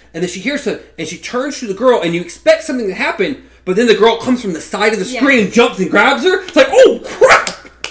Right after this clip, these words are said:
Speaker 1: 'Cause I didn't expect it.
Speaker 2: Yeah.
Speaker 1: It was a different jump scare. It was something like, I totally expected, like, oh, her to disappear and be right in front of us, or
Speaker 2: Yeah.
Speaker 1: something to play with that, that we've seen a hundred times
Speaker 2: Yeah.
Speaker 1: before.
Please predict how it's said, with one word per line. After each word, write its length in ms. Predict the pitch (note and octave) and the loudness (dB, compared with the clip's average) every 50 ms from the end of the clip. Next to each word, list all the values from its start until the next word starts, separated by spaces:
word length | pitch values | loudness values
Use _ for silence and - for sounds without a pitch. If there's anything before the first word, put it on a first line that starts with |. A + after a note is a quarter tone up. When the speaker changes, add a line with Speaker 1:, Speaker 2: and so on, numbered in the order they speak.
| - - - _ _ _ _ _ _ _ - - - _ _ _ _ - | -18 -20 -20 _ _ _ _ _ _ _ -20 -20 -20 _ _ _ _ -4
Speaker 1:
'Cause 120 | - C4+ - | -4 0 2
I 100 | D4 D4+ | 2 2
didn't 200 | D4 F4+ F4 E4 | 4 2 0 0
expect 420 | - - - - G4+ - - - - | -4 -8 -6 -6 -6 -6 -2 -2 -2
it. 180 | - - - | -2 -2 -4
Speaker 2:
Yeah. 320 | F4+ F#4 D4 - F3+ F#3+ - | -8 -8 -8 -8 -8 -4 0
Speaker 1:
It 60 | A3+ | 0
was 100 | A3 A3 | 2 2
a 120 | - - - | 0 -4 0
different 380 | - F#4+ F#4+ F#4+ F4+ B3+ G3+ F3+ | 4 4 4 4 2 -4 -2 -2
jump 180 | G3+ F3 C4 - | -2 -2 -2 -6
scare. 360 | - - F3+ D3 A#2 G#2+ B2 | -10 -8 -8 -8 -8 -8 -8
It 100 | D3+ F3 | -4 -4
was 100 | F#3 - | -2 0
something 300 | C#4+ D4+ C4+ C#4+ C4 G3 | 0 -2 0 0 -2 0
like, 200 | A3 G3+ - - - _ - - _ - A3+ | 0 -2 -4 -6 -16 _ -20 -20 _ -6 -6
I 80 | A#3 A3 - - - | -6 -6 -8 -16 -18
totally 380 | - - D#4+ F#4 F#4 F4 D#4+ C#4 | -10 -2 0 0 0 0 -2 -6
expected, 420 | - - - C4+ - - G#3+ F3+ | -8 -2 -2 -2 -2 -2 -6 -4
like, 220 | F3+ F3 C#3+ - - - - _ | -2 -2 -2 -4 -8 -18 -20 _
oh, 140 | - A3+ G#3 | -4 -4 -2
her 140 | F3 A#3 A3 G3 | 0 0 -2 -2
to 60 | F3 | 0
disappear 420 | F3+ F#3+ G3 G#3 - - G#3 G3 F3+ | -2 -4 -6 -6 -12 -10 -6 -4 -4
and 80 | D3+ C#3+ | -4 -4
be 80 | C3+ | -4
right 160 | C#3+ D3 D3+ | -4 -4 -4
in 80 | D#3 - | -6 -2
front 180 | - A#3 G#3 F3+ | -2 -2 0 0
of 100 | D3 C#3 | -2 -4
us, 180 | B2+ B2+ - - | -6 -8 -8 -8
or 20 | |
Speaker 2:
Yeah. 160 | D#4+ C4+ - | -8 -6 -2
Speaker 1:
something 240 | B3+ C4 B3+ C4 A#3+ | -2 -2 0 0 0
to 80 | G#3+ G3+ | 0 -2
play 300 | - - A#3+ A#3 G#3 F3+ | -2 -4 -2 0 0 0
with 100 | D3+ C3 | 0 -2
that, 160 | D#3 D#3+ D#3 | -4 -4 -4
that 100 | D3+ D3+ | -6 -10
we've 160 | E3 E3+ - | -10 -12 -14
seen 420 | - - A#3 A3 F#3+ D#3+ C#3 - - - _ _ - | -12 -8 -6 -4 -2 -2 -4 -6 -8 -18 _ _ -8
a 160 | D3 E3 F3+ | -2 -2 -2
hundred 560 | G3 F#3 F3 F3 F3 D#3 C#3+ C3 D3 C#3 C#3+ | -2 -2 -4 -2 -2 -2 -2 -2 -4 -8 -8
times 380 | - C#3+ C#3 C3+ C3 B2 A2+ - | -10 -12 -10 -8 -8 -8 -8 -8
Speaker 2:
Yeah. 220 | D4+ C#4 B3 A3 | -8 -8 -8 -6
Speaker 1:
before. 340 | F3+ D#3+ D#3 C3+ A#2+ - - | -2 0 0 0 0 -4 -10